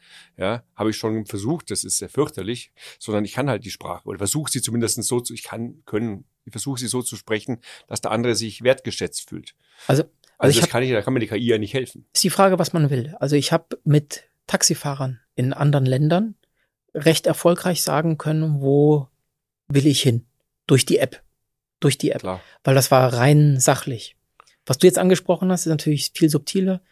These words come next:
Speaker 2: Du sprichst sowas an wie Beziehungen aufbauen, Rapport herstellen, eine echte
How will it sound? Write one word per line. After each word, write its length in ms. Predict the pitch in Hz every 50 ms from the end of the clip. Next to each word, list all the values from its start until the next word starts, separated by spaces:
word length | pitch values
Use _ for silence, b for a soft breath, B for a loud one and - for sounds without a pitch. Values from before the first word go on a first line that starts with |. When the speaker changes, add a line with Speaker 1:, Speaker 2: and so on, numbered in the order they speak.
| _ _ _
Speaker 2:
Du 80 | - 147
sprichst 300 | - - 165 - - -
sowas 260 | 160 156 143 - -
an 180 | 151 151 151
wie 220 | 147 147 147 143 _
Beziehungen 480 | - 156 - - - 196 180 165 151 147
aufbauen, 600 | 147 - 117 120 - - - - 107 117 127 - _ _ _ _ _ _ _ _ _ -
Rapport 480 | - 139 135 135 - - 190 190 185 151
herstellen, 580 | 131 139 131 123 - - 143 113 110 131 139 _ _ _ _ _ _
eine 300 | - 147 139 147 147 -
echte 360 | - 156 143 - - - 151